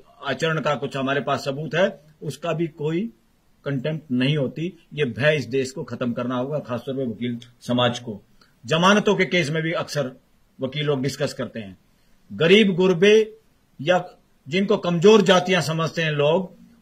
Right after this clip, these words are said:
उनके लोग जेलों में ज्यादा हैं और लंबे समय तक पड़े रहते हैं, उनको जमानत नहीं मिलती, सुप्रीम कोर्ट तक भी dismiss हो जाती है। और जो प्रभावी लोग हैं उनकी जमानतें भी अगर देखेंगे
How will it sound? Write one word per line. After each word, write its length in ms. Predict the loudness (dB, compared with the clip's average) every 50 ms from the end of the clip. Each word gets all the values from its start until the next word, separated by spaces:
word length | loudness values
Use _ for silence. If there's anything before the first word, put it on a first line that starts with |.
| -8 -2
उनके 360 | 0 0 0 4 6 6 6
लोग 300 | 8 6 4 4 2 2
जेलों 260 | 2 2 4 4 2
में 160 | 2 0 0
ज्यादा 320 | 2 4 4 4 6 6 6
हैं 120 | 6 6
और 140 | 4 2 2
लंबे 320 | 0 0 0 2 2 2
समय 300 | 2 2 -2 0 0 0
तक 240 | 0 0 -2 -4 0
पड़े 220 | 0 4 4 6 6
रहते 260 | 6 4 4 0 -2
हैं, 80 | -2
उनको 180 | -2 -2 -2 -2
जमानत 380 | -2 -2 -2 -2 -4 -4 -2 2
नहीं 140 | 6 8
मिलती, 340 | 8 6 6 2 -4 -10 -10 _ _ _ _ _ _ _ -8
सुप्रीम 280 | -6 0 0 0 0
कोर्ट 240 | 0 -2 -2 0 0
तक 60 | -2
भी 140 | -2 0 -2
dismiss 360 | -2 -4 -4 -4 -4 -4 -2
हो 80 | -2 -2
जाती 300 | -2 -2 -2 -2 -6 -10
है। 120 | -10 -10 _ _ _ _ _ _ _ _ _ _ _ _ _
और 120 | -6 0 0
जो 100 | 0 0
प्रभावी 460 | 2 0 -2 2 2 4 6 6 6
लोग 280 | 6 8 6 6 6
हैं 260 | 6 4 2 2 -2 -8 _ _ _ _ -2
उनकी 280 | 0 0 2 2 0
जमानतें 560 | 0 0 0 0 0 0 0 0 -2 -2 0 2
भी 80 | 2
अगर 220 | 2 2 2 0 2
देखेंगे 560 | 2 2 2 2 2 0 4 4 4 4